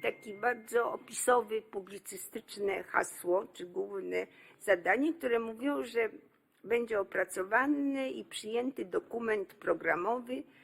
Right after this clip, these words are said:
określający wsparcie sektora kultury i przemysłów kreatywnych. Znaczy, być może ja coś, czegoś nie wiem, ale według mnie takie dokumenty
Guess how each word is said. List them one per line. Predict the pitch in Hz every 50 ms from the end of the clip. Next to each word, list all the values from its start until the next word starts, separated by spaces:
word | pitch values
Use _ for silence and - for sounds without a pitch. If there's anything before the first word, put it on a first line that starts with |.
| - - _ _ _ _ _ -
określający | 262 285 294 - - 254 240 226 - - - 202 190 180 170 190 185 233 262 254 - - 262
wsparcie | 240 - - - - - 226 233 240 - - 233 220
sektora | - - - - - - 220 226 220 202
kultury | - - 196 180 180 - 226 240 240 240
i | 220
przemysłów | 196 - - 202 190 196 - - 214 202 -
kreatywnych. | - 190 185 170 175 - - - - 156 156 - - - - - -
Znaczy, | - - 73 - - - - - - - _ _ _ _ _ _ _ _
być | - 262 247 240
może | 208 190 240 240 - 269 277
ja | 269 226 208 208 247 254 - -
coś, | - - 226 226 - - - - - - - - - - - - - _ _ _ _ _ _ _ _ _ _ _
czegoś | - 214 - 202 190 - -
nie | 302 349 302
wiem, | 175 170 170 - 160 - - - - - - - - - - - - - - -
ale | - 196 202 202 208
według | 208 226 254 262 277 277 262 254
mnie | 233 220 220 220 220 220 226 214
takie | - - - 240 262 - - 277 240
dokumenty | 202 226 - - - 240 220 202 165 156 160 156 - - - 170 190 262